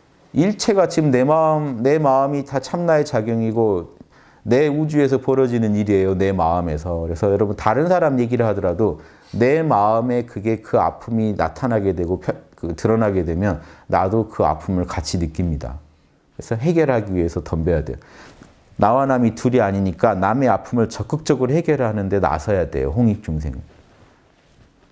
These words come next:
여기까지 알고 나면 이제 산에서 혼자 자유자재로 못 삽니다.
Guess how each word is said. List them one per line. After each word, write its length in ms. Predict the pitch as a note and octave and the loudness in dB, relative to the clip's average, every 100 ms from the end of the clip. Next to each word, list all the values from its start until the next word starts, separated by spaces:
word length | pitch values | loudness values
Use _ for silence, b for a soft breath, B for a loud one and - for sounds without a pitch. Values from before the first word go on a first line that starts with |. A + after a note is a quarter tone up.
| _ _ _ _ _ | _ _ _ _ _
여기까지 480 | G#2+ A#2 - D#3 A#2 | 0 0 2 2 4
알고 280 | F#2+ G#2 G2+ | 2 2 0
나면 340 | E2+ D#2+ D#2+ | 0 -2 -2
이제 380 | D#2 D#2 D#2 D2 - - _ _ - | -2 -2 -2 -2 -8 -20 _ _ -16
산에서 420 | - B2+ A#2 A#2 | -6 -2 -2 -2
혼자 320 | A2+ B2+ A2+ | -2 0 0
자유자재로 640 | - E2 E2+ D#2+ D2+ E2 D#2+ | 0 -2 -2 -2 -2 0 0
못 120 | D#2 | 0
삽니다. 460 | - E2 C#2+ C#2+ | 0 -2 -2 -6